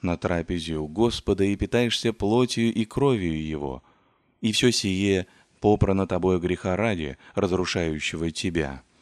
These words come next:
Взойди мысленно на Голгофу и пойми,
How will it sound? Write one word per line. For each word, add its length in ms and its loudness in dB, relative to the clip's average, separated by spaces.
Взойди 500 4
мысленно 500 4
на 80 4
Голгофу 720 2
и 100 4
пойми, 640 6